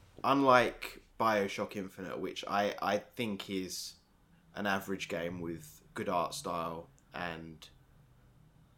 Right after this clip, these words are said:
some good moments. I think this is better than that. It does play, I said it in the episode, I think, it plays better than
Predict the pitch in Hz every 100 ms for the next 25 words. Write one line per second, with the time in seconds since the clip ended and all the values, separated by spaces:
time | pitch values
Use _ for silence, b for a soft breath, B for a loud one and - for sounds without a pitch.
0 | _ - - 113 107 98 90 98 92 82
1 | 69 - - - - - 101 - 143 101
2 | 98 - 95 101 101 - 85 82 82 -
3 | - 123 127 - - 92 85 71 90 -
4 | 156 113 98 107 107 - 92 78 - 90
5 | - - - - b b b - - 139
6 | 120 - - 110 - - 92 92 82 82
7 | 82